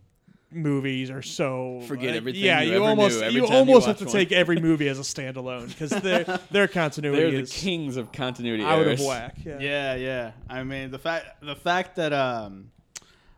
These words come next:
Speaker 3: uh, what was, uh, Scott Summers' brother's name? Um,
Speaker 1: Havoc.
Speaker 3: Havoc didn't look like he aged five years.
Speaker 1: No.
Speaker 3: When he, he should have literally been, like, forty. I feel
Speaker 1: Yeah.
Speaker 3: like
Speaker 2: Didn't
Speaker 3: eh,
Speaker 2: make any sense.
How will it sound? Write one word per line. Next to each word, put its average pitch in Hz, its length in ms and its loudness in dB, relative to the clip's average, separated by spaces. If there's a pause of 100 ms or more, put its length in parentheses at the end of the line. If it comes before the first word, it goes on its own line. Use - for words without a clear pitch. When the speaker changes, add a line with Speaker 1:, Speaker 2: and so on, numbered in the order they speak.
(100)
Speaker 3:
uh, 120 280 0
what 120 160 -2
was, 123 220 -2
uh, 107 380 -4
Scott 113 320 -8
Summers' 107 240 -10
brother's 101 380 -12
name? 95 260 -14 (180)
Um, - 460 -20
Speaker 1:
Havoc. 131 320 -12 (160)
Speaker 3:
Havoc 123 560 -4 (520)
didn't 175 280 0
look 170 160 4
like 135 120 -14
he 147 200 -10
aged 139 460 -2
five 131 380 -2
years. 123 440 -4
Speaker 1:
No. 113 220 -18 (160)
Speaker 3:
When 135 160 -8
he, 131 240 -10
he 156 100 -10
should 156 220 -2
have 139 100 -2
literally 143 400 -2
been, 131 160 -6
like, 113 200 -10
forty. 143 720 -4 (220)
I 131 60 -10
feel 147 260 -6
Speaker 1:
Yeah. 131 60 -8
Speaker 3:
like 123 300 -10 (540)
Speaker 2:
Didn't 120 260 -6
Speaker 3:
eh, 107 40 -6
Speaker 2:
make 107 140 -6
any 101 120 -10
sense. 95 260 -14